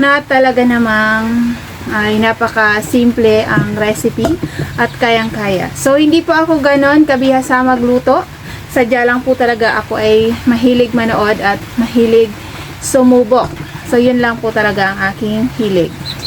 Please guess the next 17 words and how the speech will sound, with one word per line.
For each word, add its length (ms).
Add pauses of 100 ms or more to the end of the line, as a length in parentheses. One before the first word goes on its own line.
(680)
Lalo 320
na 280
kapag 440 (480)
meron 240
naman 160
ako 160 (160)
available 500
na 220
magagamit, 680
ay 140
talaga 340
namang 220
sinusubukan 800
ko. 100
Lalo 300
na 180
kung 380